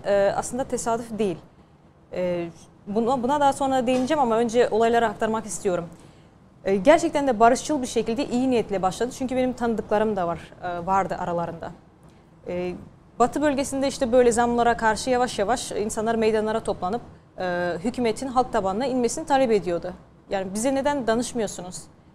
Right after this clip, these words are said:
Burada bir halk diye bir şey var, insan diye bir şey var, kamuoyu diye bir şey var." diye hoşnutsuzluklarını dile getirmeye başlamıştı açıkçası. Hükümet ilk kırk sekiz saat içerisinde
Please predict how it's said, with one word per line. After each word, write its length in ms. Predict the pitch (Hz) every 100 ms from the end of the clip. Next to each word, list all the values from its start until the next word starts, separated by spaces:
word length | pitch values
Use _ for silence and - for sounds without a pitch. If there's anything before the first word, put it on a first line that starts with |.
| - _
Burada 260 | 233 262 262
bir 80 | 233
halk 300 | 220 247 -
diye 160 | 240
bir 40 | 202
şey 260 | - 233
var, 100 | 190
insan 320 | 180 196 233 226
diye 120 | 208
bir 60 |
şey 240 | 202 233 202
var, 160 | 175
kamuoyu 400 | 175 214 226 226
diye 140 | 220 214
bir 40 |
şey 200 | - 226
var." 200 | 202 196
diye 200 | 254 277 - - -
hoşnutsuzluklarını 760 | 269 - 254 226 - 202 285
dile 160 | 285 285
getirmeye 400 | 262 262 254 277
başlamıştı 480 | 240 - 190 185 180
açıkçası. 460 | 180 - 185 - - - - - - - - - - - - -
Hükümet 320 | 302 330 330 -
ilk 180 | 320 -
kırk 180 | 294
sekiz 260 | - 302 311
saat 340 | - 254 226
içerisinde 680 | 226 - 240 - 240 208 196